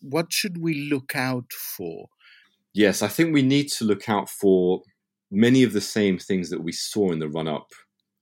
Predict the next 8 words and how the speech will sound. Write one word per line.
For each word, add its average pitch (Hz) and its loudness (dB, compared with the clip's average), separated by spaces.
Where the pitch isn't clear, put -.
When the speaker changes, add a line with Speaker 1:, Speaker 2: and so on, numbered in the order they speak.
Speaker 2:
to - -8
the 85 -4
Vote 85 0
Leave 73 -6
campaign. 69 -10
Social 104 2
media 107 4
analysis, 87 -2